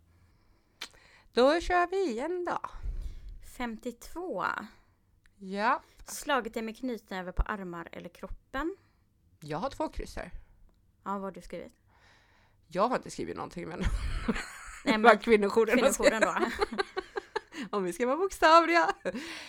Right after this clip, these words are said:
Speaker 1: Nej, men det har jag aldrig. Sen har jag upprepade gånger. Och där står det hotat. Att han har hotat att göra det många
Speaker 2: Ja,
Speaker 1: gånger.
Speaker 2: okej.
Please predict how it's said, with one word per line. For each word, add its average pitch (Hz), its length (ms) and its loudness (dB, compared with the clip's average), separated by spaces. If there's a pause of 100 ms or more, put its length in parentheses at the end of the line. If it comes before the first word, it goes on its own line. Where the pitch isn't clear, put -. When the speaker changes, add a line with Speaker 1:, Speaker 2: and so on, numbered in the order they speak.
(180)
Speaker 1:
Nej, 226 200 6
men 226 100 4
det 240 80 6
har 269 140 6
jag 247 160 0
aldrig. 214 480 6
Sen 220 180 -4
har 233 100 -2
jag 226 140 0
upprepade 190 600 -2
gånger. 185 440 -2
Och 175 80 -8
där 175 120 -4
står 190 180 -8
det 202 60 -4
hotat. - 520 -6
Att - 160 -14
han 170 120 0
har 175 120 -4
hotat 180 400 -8
att 175 60 -8
göra 165 180 -6
det - 80 -12
många - 200 -6
Speaker 2:
Ja, 233 100 8
Speaker 1:
gånger. 233 140 6
Speaker 2:
okej. 214 300 -6